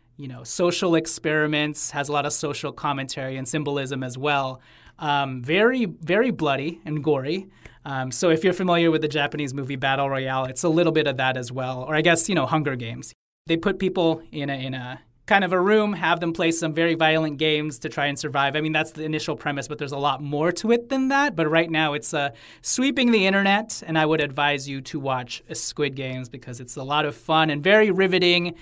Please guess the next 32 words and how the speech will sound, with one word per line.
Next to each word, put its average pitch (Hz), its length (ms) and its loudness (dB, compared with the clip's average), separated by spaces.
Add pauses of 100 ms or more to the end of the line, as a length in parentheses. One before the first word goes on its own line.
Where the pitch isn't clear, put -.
(300)
uh, 139 300 -2
if 151 120 -6
you 170 120 0
can 151 180 0 (300)
handle 143 480 0
the 147 80 -6
gore 139 340 2
and, 131 180 -4
and 139 160 -8
bloodiness 131 500 -4
of 135 140 -10
it 135 80 -10
all. 113 300 -10
But, 123 160 -12
uh, 123 180 -14 (540)
yeah, 143 300 -8 (280)
check 165 220 -4
it 165 80 0
out. 123 240 0 (680)
Um, 147 480 -4 (320)
speaking 262 420 0
of 185 100 0
games, 208 440 2
the 180 100 -2
Lakers 190 640 2
aren't 180 320 -2
playing 208 520 0
no 180 200 2
Squid 175 460 -2
Games 185 320 2
this 190 280 4
year. 139 340 2